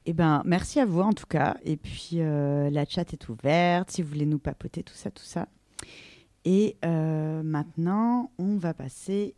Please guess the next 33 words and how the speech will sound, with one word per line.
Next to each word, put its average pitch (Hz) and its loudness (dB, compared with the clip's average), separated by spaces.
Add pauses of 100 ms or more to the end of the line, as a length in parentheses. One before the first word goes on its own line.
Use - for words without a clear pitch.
(200)
à, 175 -10 (380)
euh, 139 -8
la, 170 -2
les 151 -2
chroniques 139 -4
historiques. - -12 (1500)
Ta, 147 -14
ta, - -20 (200)
ta, 214 -8 (120)
est-ce - -16 (1120)
Ah, 156 0 (100)
il 180 -8
continue 285 4
à 269 4
m'écrire, 196 -4
c'est - -12
chiant. - -14 (180)
<laughs> 180 0 (680)
Voilà, 175 -2
alors, 139 -2
comme 247 6
je 208 2
vous 190 2
l'ai 175 4
dit, 247 6
aujourd'hui, 196 2
on 180 2
va 175 0
parler 180 2
de 196 0
la 143 2
cour - -4
d'Angleterre. - -2